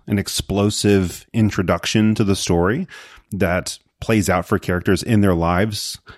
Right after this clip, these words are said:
and affects them in, in major ways. And that is followed up on, and that's useful.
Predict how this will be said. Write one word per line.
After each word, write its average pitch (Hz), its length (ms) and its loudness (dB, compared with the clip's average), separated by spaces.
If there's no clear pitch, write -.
and 90 480 0
affects - 360 -8
them 92 140 2
in, 87 120 0
in 85 180 -2
major 82 280 -2
ways. 78 400 -4
And 90 280 0
that 87 100 0
is 85 100 -2
followed 82 380 -2
up 78 180 -4
on, 151 240 0
and 95 240 0
that's 92 360 -4
useful. 135 480 -2